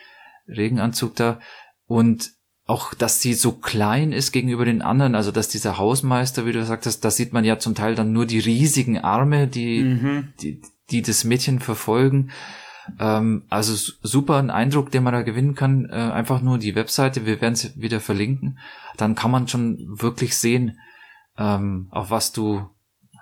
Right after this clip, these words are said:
Speaker 1: raus willst und die Beschreibung, ja, also sieht wirklich, äh, interessant aus, äh, einzigartig eigentlich von dem Grafikstil auch und es ist so eine Mischung aus, aus, äh, realistisch und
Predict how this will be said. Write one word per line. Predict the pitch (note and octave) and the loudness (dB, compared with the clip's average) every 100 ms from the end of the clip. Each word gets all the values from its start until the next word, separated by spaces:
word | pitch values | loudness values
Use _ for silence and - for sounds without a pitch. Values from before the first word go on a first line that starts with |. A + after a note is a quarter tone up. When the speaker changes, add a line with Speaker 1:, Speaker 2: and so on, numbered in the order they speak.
| G2 | -2
Speaker 1:
raus | G2+ C3 B2 | 0 0 2
willst | G#2 - | 0 0
und | G#2 - | -6 -8
die | - - G#2+ | -18 -8 -6
Beschreibung, | G2+ G2 - G2 A2 A#2+ B2 A2+ _ _ _ _ _ _ | -2 -2 -2 0 0 -2 -4 -6 _ _ _ _ _ _
ja, | - G#2+ A#2 F#2+ | -2 0 0 -4
also | F#2+ G2 G2 F#2+ F#2 _ _ - G#3 | -6 -6 -6 -8 -14 _ _ -20 -20
sieht | - - C#3 C3 | -12 -6 -4 0
wirklich, | C3+ C3+ C3 - | 0 0 -2 -4
äh, | F2 A2+ | -4 -2
interessant | G#2+ B2 A2 A2+ G2 | -2 -2 0 0 0
aus, | F2 F2+ - | -4 -6 -10
äh, | - | -10
einzigartig | F2+ - A2+ A2 F2+ E2+ - D#2+ | -8 -4 -2 -2 -2 -4 -4 -4
eigentlich | F#2 G2 | -2 -4
von | G#2 F#2+ | -6 -6
dem | F#2 | -4
Grafikstil | - F#2 G#2 - G2+ E2+ | -4 -4 -6 -6 -6 -4
auch | F2+ G2 | -4 -4
und | G2+ - - - - - - | -6 -8 -16 -20 -20 -20 -12
es | A#2 - | -4 0
ist | B2+ | 0
so | - | 2
eine | A#2 A2+ | 2 4
Mischung | A2 G#2+ B2 - D#3 C3+ | 2 2 2 2 2 2
aus, | - G#2+ A2 - - | 2 0 2 -2 -4
aus, | D#2 G#2+ - - - - | -4 -2 0 -2 -4 -4
äh, | F#2 G2 G2+ G2 - _ _ _ _ _ | -6 -4 -4 -6 -10 _ _ _ _ _
realistisch | A2+ G#2 G2+ A2+ - - E3 D3+ - | 0 0 2 2 2 0 0 2 0
und | - B2 A2 | -4 -6 -6